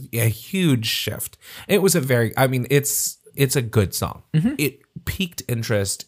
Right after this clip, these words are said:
Speaker 1: in what they were gonna do next, which brings me to my song this week.
Speaker 2: <laughs>
Speaker 1: God knows,
Speaker 2: At
Speaker 1: twenty minutes,
Speaker 2: last.
Speaker 1: twenty minutes in. How Do You Sleep? So How Do You Sleep was a single released in July of twenty nineteen, seven months after Dancing with a Stranger.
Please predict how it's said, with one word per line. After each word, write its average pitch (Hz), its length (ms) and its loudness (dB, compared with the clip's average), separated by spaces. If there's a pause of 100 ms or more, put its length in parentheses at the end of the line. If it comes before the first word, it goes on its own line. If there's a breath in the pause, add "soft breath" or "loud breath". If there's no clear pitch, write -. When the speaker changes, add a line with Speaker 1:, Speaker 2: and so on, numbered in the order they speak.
Speaker 1:
in 104 160 -2
what 101 200 0
they 98 220 -2
were 87 140 0
gonna 82 200 -4
do 80 160 -6
next, - 500 -10 (260)
which 113 300 -6
brings 143 280 -2
me 123 140 -2
to 107 520 -2
my 107 200 0
song 76 400 -2
this 76 180 -2
week. - 180 -6 (240)
Speaker 2:
<laughs> - 220 -20
Speaker 1:
God 87 220 2
knows, 78 100 -2
Speaker 2:
At 131 120 0
Speaker 1:
twenty 101 160 4
minutes, 92 100 2 (120)
Speaker 2:
last. - 60 -2
Speaker 1:
twenty 135 160 4
minutes 113 240 2
in. 95 120 -2 (360 loud breath)
How 147 240 0
Do 143 80 0
You 131 140 0
Sleep? 90 420 -2 (300 soft breath)
So 143 520 2
How 156 280 -2
Do 208 60 0
You 214 120 0
Sleep 117 460 2
was 117 160 2
a 123 80 0
single 92 500 0
released 95 420 0
in 95 120 -6
July 95 320 2
of 120 80 -2
twenty 110 260 -2
nineteen, 104 460 -2
seven 113 340 0
months 95 300 -2
after 87 320 -4
Dancing 85 320 -2
with 82 120 -6
a - 40 -6
Stranger. - 420 -8